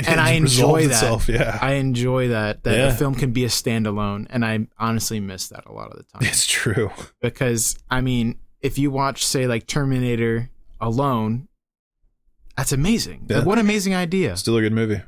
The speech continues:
Speaker 1: But then they, you have to run a spike into the ground all the way to hell.
Speaker 2: Yeah, it's
Speaker 1: And
Speaker 2: like,
Speaker 1: you make twelve more films.
Speaker 2: uh, T-, T two was great, maybe better than T one. And
Speaker 1: I think
Speaker 2: then
Speaker 1: T two
Speaker 2: from
Speaker 1: was
Speaker 2: then
Speaker 1: the
Speaker 2: on, it's just
Speaker 1: pinnacle.
Speaker 2: like, "Whoop."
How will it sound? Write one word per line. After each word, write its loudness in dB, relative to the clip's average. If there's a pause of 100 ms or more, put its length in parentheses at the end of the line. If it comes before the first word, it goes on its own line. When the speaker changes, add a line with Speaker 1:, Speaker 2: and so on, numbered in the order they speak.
(240)
Speaker 1:
But -2
then 0
they, 0
you 0
have -2
to -2
run 0
a 0
spike -2
into 0
the -2
ground 0
all 0
the 0
way -2
to -10
hell. -16
Speaker 2:
Yeah, -10
it's -
Speaker 1:
And 0
Speaker 2:
like, 2
Speaker 1:
you 2
make -2
twelve -4
more -2
films. -10
Speaker 2:
uh, -8 (260)
T-, -2
T 0
two 0
was 0
great, 0
maybe -2
better -2
than -2
T -6
one. -6
And -4
Speaker 1:
I 0
think 0
Speaker 2:
then -6
Speaker 1:
T -2
two -2
Speaker 2:
from 4
Speaker 1:
was 4
Speaker 2:
then 2
Speaker 1:
the 2
Speaker 2:
on, 2
it's 0
just 0
Speaker 1:
pinnacle. 2
Speaker 2:
like, 0 (120)
"Whoop." -20